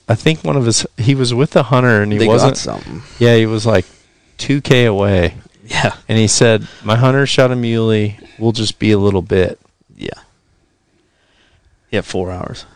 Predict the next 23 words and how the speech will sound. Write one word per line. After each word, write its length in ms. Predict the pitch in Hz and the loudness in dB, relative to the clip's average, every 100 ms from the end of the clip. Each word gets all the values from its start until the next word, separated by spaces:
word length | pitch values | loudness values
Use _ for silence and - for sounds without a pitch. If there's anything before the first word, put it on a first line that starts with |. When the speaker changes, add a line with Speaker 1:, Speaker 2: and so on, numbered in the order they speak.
| _ _ _ _ - - | _ _ _ _ -20 -4
Speaker 1:
And 140 | 120 127 | 0 2
then 220 | 123 120 - | 0 -2 -2
I 100 | 120 | 0
remember, 760 | 120 113 131 135 123 110 98 - _ - - | 0 0 -2 0 2 2 0 -8 _ -12 0
Speaker 2:
The 60 | |
Speaker 1:
like, 100 | 104 | 2
Speaker 2:
Northern 260 | 117 131 110 | 4 2 2
Lights 260 | 101 117 - | 0 0 0
were 120 | 110 | 0
out 140 | 104 | 2
that 160 | 101 92 | 0 -2
night. 260 | 98 98 - | 0 -2 -2
And 140 | 90 | 2
Speaker 1:
Yeah, 120 | 135 | 2
Speaker 2:
just 80 | 135 | 4
Speaker 1:
but 120 | 117 | 0
way 380 | 98 101 120 143 | 0 2 2 2
before 460 | 120 - 107 113 113 | 0 -4 -2 -2 2
that, 340 | 98 92 104 | 2 2 0
do 80 | 101 | -2
you 120 | 104 | -2
remember, 540 | 101 104 101 101 98 | -2 -4 -4 -2 0
um, 400 | 95 90 87 85 | -2 -2 -4 -8